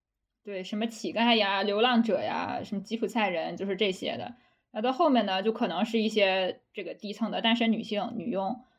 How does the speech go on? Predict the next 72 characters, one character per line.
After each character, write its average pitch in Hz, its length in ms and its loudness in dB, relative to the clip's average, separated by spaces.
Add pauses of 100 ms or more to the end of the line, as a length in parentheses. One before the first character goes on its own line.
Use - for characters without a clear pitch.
到 254 140 2
后 330 160 4
面 202 400 2
可 - 100 -6
能 220 180 2
是 254 140 0
一 233 80 2
些 240 160 4
那 233 140 4
个 165 240 2
普 - 180 -10
通 226 160 0
的 269 80 6
女 214 120 4
人， 113 240 -6
就 - 60 -10
是 214 100 0
有 156 100 0
家 220 220 4
庭 233 100 0
的 190 80 0
女 170 100 -8
人， 98 220 -10
就 202 80 -8
是 185 240 -2
所 190 220 2
有 226 100 4
的 165 240 2
这 196 140 -2
种 147 320 -2 (340)
你 208 200 -2
日 277 80 0
常 226 140 -4
能 196 140 0
见 269 100 2
到 233 120 6
的 185 80 0
女 147 100 -6
人 139 180 -6
都 220 140 2
成 214 200 -2
了 175 220 0
可 220 140 -4
以 180 60 0
猎 180 160 0
巫 175 100 -2
的 175 80 -4
对 - 140 -6
象。 - 280 -10 (240)
再 294 180 4
然 185 180 0
后 190 220 2
就 233 120 0
可 240 140 0
能 190 160 -2
是 226 160 0
一 202 80 -2
些 202 180 4
高 208 160 6
位 208 100 2
的 185 80 0
女 175 120 -6
人， 113 260 -8
比 185 80 -12
如 180 120 -6
说 208 220 0
女 190 140 -4
伯 151 160 -4
爵 135 220 -6
什 - 120 -10
么 - 120 -12
的。 - 140 -10